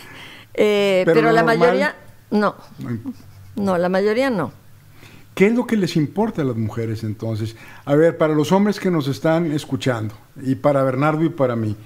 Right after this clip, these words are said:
Speaker 2: ¿qué es lo que más les importa a las mujeres si no es esa imagen de, y ahorita vamos a hablar de la pornografía, del hombre que sale en, en la porno, que la tiene de tamaño Superman,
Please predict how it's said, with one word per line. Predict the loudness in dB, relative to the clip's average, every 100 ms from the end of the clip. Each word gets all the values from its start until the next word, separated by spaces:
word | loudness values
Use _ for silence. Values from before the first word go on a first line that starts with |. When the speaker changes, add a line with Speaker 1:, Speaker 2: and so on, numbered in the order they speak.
| -20 -20 -20 _ 0
Speaker 2:
¿qué | 2 4
es | 2
lo | 0 0
que | 0
más | 2 0
les | -2 -2
importa | -4 -2 -2 -2 -2 -2
a |
las | -2
mujeres | -4 0 0 0 -2 -8 -20 -20 -20 -20 -12
si | -4 0
no | 2 4 2
es | 2 0 -2 -12 -8
esa | -6 -2 0
imagen | 2 2 0 -2 -2 -2 -4 -14 -20 -20 -10
de, | -4 0 0 0 -4
y | -2
ahorita | 0 0
vamos | 0 0
a | 0
hablar | 0
de | -2
la | -2
pornografía, | -4 -4 -4 0 0 0 -4 -14 -20 -16 -8
del | -2 0
hombre | 2 2 2 0
que | -2
sale | 0 0 2 0 0 -4 -20 -20 -12
en, | -8
en | -6 -2 -2
la |
porno, | -2 0 2 2 -2
que | -2 -2
la | -2
tiene | -2 0 0
de | -2
tamaño | -4 -2 0 0 2 0 -2 -6 -16
Superman, | -8 -8 -4 0 2 2 2 0